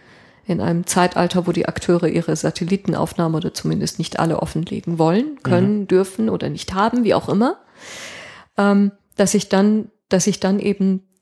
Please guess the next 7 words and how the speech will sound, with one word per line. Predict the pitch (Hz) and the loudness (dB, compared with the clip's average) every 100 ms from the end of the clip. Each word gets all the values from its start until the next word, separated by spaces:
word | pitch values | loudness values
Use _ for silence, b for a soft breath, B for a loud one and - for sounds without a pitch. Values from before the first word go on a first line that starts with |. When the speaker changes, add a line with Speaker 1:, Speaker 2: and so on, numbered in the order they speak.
| - - - | -20 -6 0
Speaker 1:
diese, | 208 190 190 185 | 2 4 2 0
diese | - 180 190 | -2 0 0
Recherche | 185 - 180 180 185 180 - _ _ | 0 0 0 0 0 -2 -6 _ _
ver-, | _ - 180 - _ _ - | _ -2 -2 -2 _ _ -20
verbünde, | - - 175 - 190 185 180 170 | -10 -2 -2 2 2 4 4 0
so, | 170 175 175 _ _ | 0 -2 -4 _ _
äh, | - 175 | -4 -4